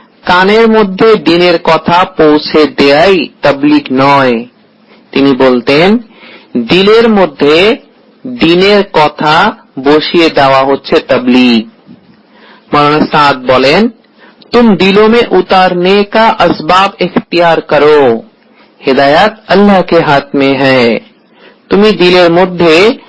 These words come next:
দিনের কথা বসানোর মাধ্যম অবলম্বন করো, হেদায়াত আল্লাহর হাতে আছে। অথচ যখন তার বিরুদ্ধে অপপ্রচার করা হলো, সেখানেও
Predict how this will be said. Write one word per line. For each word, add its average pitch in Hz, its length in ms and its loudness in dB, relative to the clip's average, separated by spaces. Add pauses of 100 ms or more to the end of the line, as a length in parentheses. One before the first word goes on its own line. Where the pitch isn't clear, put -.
(240)
দিনের 196 500 0
কথা 185 600 -2 (420)
বসানোর 185 680 0
মাধ্যম 156 800 -2 (280)
অবলম্বন 160 760 0
করো, 139 520 0 (500)
হেদায়াত 160 420 0 (100)
আল্লাহর 160 300 -2
হাতে 135 360 -4
আছে। 110 600 -2 (220)
অথচ 139 340 -4 (100)
যখন 214 380 0
তার 190 300 0
বিরুদ্ধে 160 720 -2 (420)
অপপ্রচার 151 840 0
করা 131 320 -2
হলো, 143 500 2 (440)
সেখানেও 214 800 0